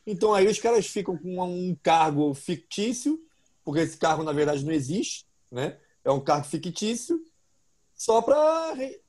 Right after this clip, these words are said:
tá ali, constar, né? Ah, fazem parte da,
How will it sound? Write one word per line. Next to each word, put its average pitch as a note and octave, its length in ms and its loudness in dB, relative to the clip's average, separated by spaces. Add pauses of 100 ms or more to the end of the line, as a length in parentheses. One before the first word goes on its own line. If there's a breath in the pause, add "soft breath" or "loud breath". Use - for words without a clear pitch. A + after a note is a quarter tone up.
tá C#4+ 100 -8
ali, B3 260 -4
constar, B3+ 480 -4
né? G#3 140 -6
Ah, F#3 320 -8 (140)
fazem F#3+ 280 -6
parte E3+ 400 -2
da, C#3+ 360 -2